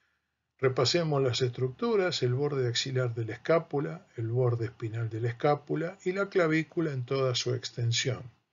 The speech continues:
Pero algo que nos llama la atención es este fragmento que está acá dando vueltas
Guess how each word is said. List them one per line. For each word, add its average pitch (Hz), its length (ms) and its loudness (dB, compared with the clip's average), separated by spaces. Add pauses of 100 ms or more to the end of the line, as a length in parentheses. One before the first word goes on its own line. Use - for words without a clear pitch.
(1000)
Pero 185 280 4
algo 214 280 2
que 135 140 2
nos 127 180 4
llama 170 240 0
la 143 140 2
atención 135 800 0
es 185 200 -2
este 190 200 0
fragmento 139 880 0 (560)
que - 100 -6
está 147 380 -2
acá 127 580 -2 (140)
dando 143 380 0
vueltas 123 560 0